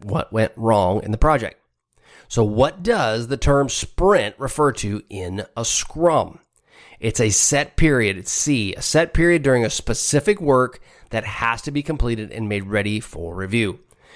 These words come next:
This set period is designed specifically, and this is usually, uh, typically from two to four weeks. Uh, two weeks is typically where I've seen. Four weeks can get a little long. During this time, the specific work must be completed and ready for review.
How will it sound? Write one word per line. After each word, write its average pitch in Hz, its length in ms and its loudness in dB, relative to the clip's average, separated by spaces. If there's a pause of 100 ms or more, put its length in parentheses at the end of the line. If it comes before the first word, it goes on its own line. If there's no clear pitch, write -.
(260)
This 113 140 0
set - 360 0
period 143 460 2
is 110 160 -10
designed 120 480 -2
specifically, 120 840 -2
and 104 100 0
this 113 140 -2
is 127 160 -4
usually, 131 480 0
uh, 101 80 -8
typically 120 420 -2
from 110 300 -4
two 127 340 2
to 123 140 -2
four 110 400 4
weeks. 98 440 -2 (420)
Uh, 160 460 -2
two 143 240 4
weeks 117 220 0
is 98 100 -6
typically 95 400 -10
where 90 200 -6
I've 90 160 -6
seen. 131 420 2
Four 117 220 -2
weeks 107 180 -4
can 104 100 -10
get 92 120 -8
a 95 40 -8
little 95 200 -4
long. 110 320 4 (500)
During 135 380 4
this 123 260 -2
time, 107 300 -2
the 101 60 -4
specific 107 500 -6
work 101 280 -4
must 98 280 -6
be 107 100 -6
completed 90 580 -2
and 92 200 -6
ready 76 260 -10
for - 300 -12
review. 71 380 -12